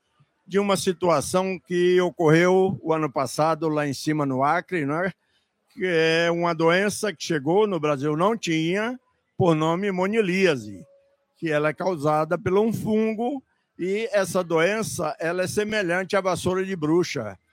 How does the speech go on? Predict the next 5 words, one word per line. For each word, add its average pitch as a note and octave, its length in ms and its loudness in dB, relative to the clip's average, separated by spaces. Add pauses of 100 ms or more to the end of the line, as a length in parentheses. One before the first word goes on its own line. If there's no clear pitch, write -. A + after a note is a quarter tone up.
(200)
com D#3+ 160 -8
seus E3+ 340 0
sintomas E3 560 0
iniciais F3 640 0
parecidíssimos. F#3 1200 -2